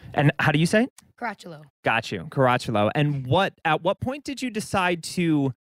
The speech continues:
Speaker 1: change that? And was there a song that kind of was a part of it? Like, you were working on maybe your first song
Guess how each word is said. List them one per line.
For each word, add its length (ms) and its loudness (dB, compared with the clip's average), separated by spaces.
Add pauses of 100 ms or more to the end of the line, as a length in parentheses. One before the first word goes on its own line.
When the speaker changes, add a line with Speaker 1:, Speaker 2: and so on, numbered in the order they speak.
(140)
Speaker 1:
change 420 0
that? 360 2
And 200 2
was 240 2
there 160 2
a 60 0
song 480 0
that 200 0
kind 300 2
of 180 2
was 640 2
a 60 2
part 260 0
of 100 0
it? 140 2
Like, 160 0
you 100 0
were 160 2
working 580 2
on 140 4
maybe 200 4
your 120 2
first 320 0
song 560 6